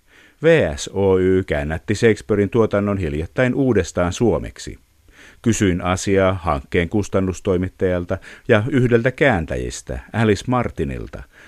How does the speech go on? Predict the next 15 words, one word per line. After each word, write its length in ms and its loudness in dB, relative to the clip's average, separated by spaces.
sekä 460 2
toiselta 480 -2
kääntäjältä, 840 2
Kersti 420 0
Juvalta. 520 -4
Martinin 400 2
mukaan 520 2
moni 360 2
ilmaus 560 0
on 140 -6
tullut 300 -4
Suomeen 420 4
pikemminkin 680 -2
sitä 300 -4
kautta, 480 -4